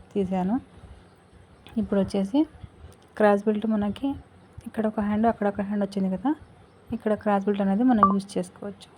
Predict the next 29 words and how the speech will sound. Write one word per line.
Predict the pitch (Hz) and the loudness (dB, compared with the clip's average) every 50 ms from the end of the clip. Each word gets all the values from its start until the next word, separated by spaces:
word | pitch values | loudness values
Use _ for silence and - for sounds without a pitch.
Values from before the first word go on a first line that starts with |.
| - - - - - - - - - - - - - - - - - - - - - - - - - - _ _ _ - - - - 233 | -20 -20 -20 -20 -20 -20 -20 -20 -20 -20 -16 -16 -16 -16 -16 -20 -20 -20 -20 -20 -20 -20 -20 -20 -20 -20 _ _ _ -20 -20 -16 -8 -8
ఇప్పుడు | 214 196 208 226 | -6 -4 -2 -4
ఇంకో | 220 - 214 202 | -2 0 0 0
హ్యాండ్ | 196 202 202 208 202 | 2 0 0 0 0
అనేది | 196 196 196 214 | 0 0 -2 -2
కట్ | - - 196 196 - | -2 -4 -4 -2 -2
చేసుకుందాము. | 208 196 196 - - 185 180 180 202 240 262 | -2 -2 -2 -2 -2 -2 0 2 2 2 4
ఈ | 240 226 208 | 4 2 2
హ్యాండ్ | 196 202 202 202 208 220 208 | 2 0 0 0 0 -2 -2
కట్ | - 196 196 196 | -2 -4 -4 -2
చేసేటప్పుడు | 202 196 - 196 - 196 190 - - 196 240 302 - - - - - - - - _ - | -4 -6 -6 -4 -4 -4 -4 -2 0 2 2 2 2 0 -8 -20 -20 -20 -20 -20 _ -6
నేను | - 208 214 208 208 | -2 -2 0 0 0
అనేది | 208 202 196 202 214 247 | 0 0 0 0 -2 -2
దీనికి | 214 208 208 208 202 202 208 | -2 0 0 0 0 0 -2
జాయింట్స్ | 196 196 190 190 202 202 190 - - | -2 0 0 0 0 -2 -2 -4 -4
ఏం | 196 196 196 196 | -2 0 0 0
పడకుండా | 196 196 190 190 190 - 190 185 185 202 240 | 0 -2 -2 -2 -4 -4 -4 -4 -2 -2 -4
కొంచెం | - - 208 196 - 220 202 | -2 -2 -4 -2 0 0 0
ఎక్స్ట్రా | 202 202 196 - - - 208 | 2 0 -2 -2 -2 -2 -2
అనేది | 196 190 190 202 240 254 | 0 0 0 0 0 -2
ఇక్కడే | 233 - 202 202 208 | -2 -2 -2 -2 -2
తీసేసాను. | 202 214 202 - 202 196 196 - 190 190 196 240 269 - - - - - - - | -2 -2 -4 -2 -4 -6 -4 -4 -2 0 0 0 -2 -4 -10 -20 -20 -18 -18 -18
ఇప్పుడు | - - - 220 214 | -14 -2 0 0 2
మన | 208 208 202 202 | 2 2 0 -2
క్రాస్ | - - 196 196 202 202 | -2 -2 -2 -2 0 -2
బెల్ట్ | 214 208 - 226 | -4 -6 -6 -2
కూడా | 220 226 214 | 0 0 0
వచ్చేసింది | 208 208 - - 202 196 202 208 190 190 190 | 0 -2 -2 -2 -2 -2 -2 -2 -2 -2 -2
కాబట్టి | - 190 185 185 180 180 - - - 285 320 - - - - - - - - - - | -2 0 0 0 0 -2 -2 -2 0 0 0 -2 -6 -20 -20 -20 -20 -20 -12 -4 -2
మనకు | 214 208 202 196 196 | -2 0 0 0 -2